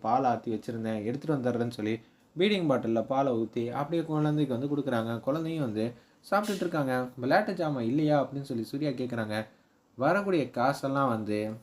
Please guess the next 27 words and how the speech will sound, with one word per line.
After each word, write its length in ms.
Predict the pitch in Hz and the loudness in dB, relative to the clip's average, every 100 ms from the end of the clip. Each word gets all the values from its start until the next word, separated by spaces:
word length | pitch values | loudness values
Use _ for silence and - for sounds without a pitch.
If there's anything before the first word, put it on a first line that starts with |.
| _ 107 | _ -4
வயித்துக்கும் 460 | 110 147 151 156 147 | 0 0 0 0 4
வாய்க்கு 460 | 120 107 110 127 | 4 4 0 -2
சரியாயிடுதுப்பா. 600 | 127 117 127 110 104 101 101 - _ _ - | 0 0 2 0 -2 -2 -2 -4 _ _ -4
இதுல 220 | 147 220 | 2 4
எப்படிப்பா 440 | 240 220 226 214 208 | 4 2 0 2 0
என்னால 360 | 165 151 147 | 0 2 4
விளையாட்டு 380 | 123 127 180 185 | 4 6 4 4
ஜாமான்லாம் 500 | 170 160 143 143 143 | 0 0 2 2 2
வாங்க 180 | 127 143 | 2 0
முடியும்? 400 | 127 113 113 117 117 117 | -2 0 0 -2 -6 -10
அப்படின்னு 220 | 120 139 | -4 -4
சொல்லி 240 | 139 120 | 0 -2
கேட்டோன்னே, 460 | 107 120 117 113 113 113 - _ _ - | 0 -2 -2 -2 -2 -4 -16 _ _ -2
"அச்சச்சோ, 760 | 147 147 170 147 - 110 107 113 - | -2 0 0 0 0 0 0 -4 0
இருங்க 300 | 156 208 196 | 4 6 6
நான் 200 | 156 123 | 4 4
போயிட்டு 260 | 139 151 | 2 4
வந்துடுறேன்னு" 380 | 135 123 123 135 | 4 4 4 2
சொல்லி 320 | 117 107 117 - _ _ _ _ _ _ _ _ _ _ _ - | 2 4 2 -2 _ _ _ _ _ _ _ _ _ _ _ -2
நம்ம 200 | 151 151 | 4 6
தேவி 260 | 180 240 | 8 8
அம்மா 200 | 220 170 | 6 4
குழந்தைக்கு, 600 | 127 127 135 123 110 104 - | 4 4 4 2 2 -2 -2
அதாவது 500 | 117 127 131 113 117 117 - | -2 2 4 4 2 0 2
சூர்யாவோட 520 | 185 220 196 139 107 | 4 6 6 6 4
குழந்தைக்கு 420 | 104 143 147 139 | 4 2 4 2
வந்து 340 | 131 110 117 | 2 2 2